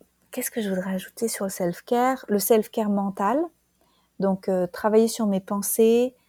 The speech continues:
garder les pensées qui me servent, libérer les pensées qui me servent pas, avoir une hygiène mentale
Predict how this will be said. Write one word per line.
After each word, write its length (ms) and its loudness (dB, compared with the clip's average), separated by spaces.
garder 320 6
les 120 6
pensées 360 -2
qui 140 -4
me 60 0
servent, 640 2
libérer 460 4
les 120 4
pensées 320 -8
qui 140 -6
me 100 -2
servent 400 0
pas, 220 -2
avoir 200 -4
une 160 0
hygiène 360 2
mentale 440 -6